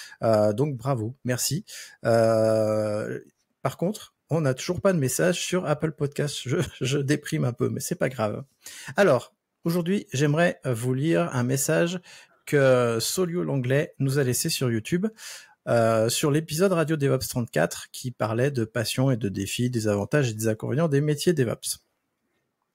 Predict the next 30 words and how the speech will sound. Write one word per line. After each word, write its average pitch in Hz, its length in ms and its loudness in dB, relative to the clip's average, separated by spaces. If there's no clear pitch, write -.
Alors, 143 280 0
c'est 120 200 -4
un 113 180 -4
message, 151 440 0
euh, 117 180 4
un 160 100 0
peu 202 160 -4
plus - 140 -2
long 147 100 2
que 135 60 -2
d'habitude. 143 500 0
Donc, 190 180 2
il 214 60 6
nous 160 140 4
dit : « - 260 -8
Il 160 120 -2
y 214 60 2
a 240 80 4
un 196 60 4
discours 147 400 -4
qui - 140 -4
est - 20 0
revenu 151 280 2
plusieurs - 540 -4
fois, - 420 0
euh, 117 220 0
à 120 100 -2
propos 180 280 0
d'une 127 220 -2
astreinte 151 680 -2